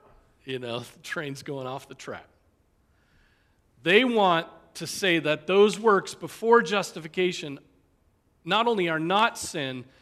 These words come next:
but they prepare you for the grace of God. Okay? And so that there's some sort of merit in those works, even before justification. And then they say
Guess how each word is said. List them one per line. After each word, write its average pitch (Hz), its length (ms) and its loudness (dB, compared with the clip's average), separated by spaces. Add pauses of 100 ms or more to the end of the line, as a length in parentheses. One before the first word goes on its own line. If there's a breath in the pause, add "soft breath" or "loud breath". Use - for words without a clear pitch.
(260 soft breath)
but 175 280 0
they 175 120 4
prepare 240 800 2
you 139 480 -6
for 147 500 -6
the 135 120 -8
grace 131 400 -8
of 117 140 -20
God. 104 300 -12 (760)
Okay? 123 320 -10 (1200)
And 185 220 -2
so 220 220 -2
that 226 240 2
there's 202 200 -2
some 240 340 -4
sort 220 300 -4
of 185 220 -4 (880)
merit 214 420 -4 (640)
in 220 200 -2
those 202 440 -2
works, 123 420 -12
even 247 360 -2
before 214 340 -2
justification. 185 680 -8 (220)
And 175 80 -12
then 247 160 -4
they 190 140 0
say 131 380 -6